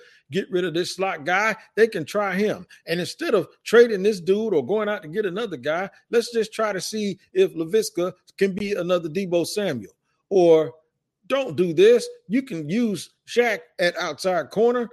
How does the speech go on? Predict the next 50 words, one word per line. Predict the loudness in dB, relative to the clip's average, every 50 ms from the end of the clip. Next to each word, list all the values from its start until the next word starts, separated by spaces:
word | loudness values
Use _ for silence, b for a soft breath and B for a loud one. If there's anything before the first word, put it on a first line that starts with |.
| b b b
You | -8 -6 -4
paid | 0 2 2 2 2
him | 0
all | 0 -2 0 0
of | 2
that | 2 0 0
money. | -2 -2 -2 0 0 -2 -2 -6 _ _ -4
You | -2
don't | -2 0 0
need | 0 -2 -2
to | -2
go | -2 0
get | 0 0 -2
another | -4 -2 -2 -4 -4 -4
safety | -4 0 2 2 2 2 0 -6 -8 -8 -10 _ _ _ _ _
because | -10 -6 -2 0 2 4 6 4 4 4 0 -8 -18 _ _ _ _ 0
Rayshawn | 0 0 0 0 -2 -4 -4 -4 -4
Jenkins, | -2 -2 -2 -2 -2 -4 -4 -6 -6 -12 _ _ _ _
he | -6 -4 -4
was | -2 -2
a | -4 -4
pretty | -4 -4 -4 -4 -4
good | -2 -2 -2 -2 -2
player | -2 -2 -2 -2
before | -4 -6 -4 -2 0 0
he | 0 0
got | -2 -2 -2 -2
hurt. | 0 0 0 0
He | 0 -2 -2
ain't | -2 -2 -2 -4 -2 2
great, | 4 6 6 6 4 0 -4
but | -6 -4
he's | -4 -4 -4 -2 -2
okay. | -2 -2 -4 -4 -2 -2 0 -2 -2 -6 _ _ _ _ _ _ -8
And | -6 -4 -4 -2 -2
the | -2 -2
line | -2 -4 -4 -6 -6 -6
is | -6 -6
fine. | -8 -8 -6 -6 -4 -4 -6 -6 -6
You | -6 -4
don't | -4 -4 -4 -4
have | -4 -6 -4 -4
to | -6 -4 -2 -2
add. | -2 0 0 -2 -4 -6 _ _ _ _ _ _ _ _ 2
If | 2 2 2 2
I | -2 -2 0
hear | 2 2 2
one | 2 0 -2 -4 -4 -2 -2
more | -2 -2 -2
person | -2 -2 -2 -2 -2 -6 -12 -18